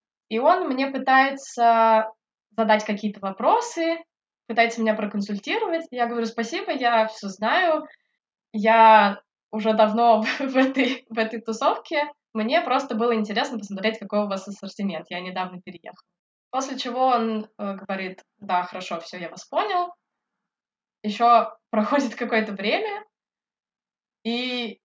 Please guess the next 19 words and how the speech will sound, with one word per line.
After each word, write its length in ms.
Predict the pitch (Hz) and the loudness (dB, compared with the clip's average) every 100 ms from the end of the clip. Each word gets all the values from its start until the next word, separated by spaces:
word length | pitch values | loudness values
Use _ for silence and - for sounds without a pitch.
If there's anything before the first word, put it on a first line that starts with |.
| _ _ _ _ _ | _ _ _ _ _
он 160 | 233 285 | -2 -2
меня 120 | 277 | -2
спрашивает: 540 | 269 214 202 202 185 - _ _ _ | -2 0 0 -2 -8 -12 _ _ _
«Слушайте, 580 | 277 269 220 196 180 - - - - | -6 -4 -6 -6 -10 -10 -12 -14 -8
а 80 | 202 | 2
вам 180 | 240 254 | 4 4
работа 460 | 247 277 269 247 | 4 4 4 2
не 120 | 214 | 2
нужна?» 440 | 214 220 220 247 403 - - - | 2 2 2 2 2 0 -12 -10
<laughs> 380 | 403 - 480 - _ _ _ - | -8 -4 -4 -6 _ _ _ -4
И 60 | |
я 180 | 226 220 214 | 2 2 2
говорю: 440 | 208 208 202 202 - | 0 0 -2 -4 -6
«Ну, 480 | 214 208 214 214 208 | -4 0 0 -2 0
вообще-то 460 | 202 202 302 392 349 | -2 2 2 2 0
нужна». 560 | 294 226 220 190 190 - _ _ _ _ _ _ | -2 0 2 2 0 -8 _ _ _ _ _ _
Оказалось, 640 | - 220 220 277 403 370 - | 0 4 6 6 6 0 -8
что 260 | - - 233 | -6 -2 2
он 400 | 233 285 330 | 4 4 4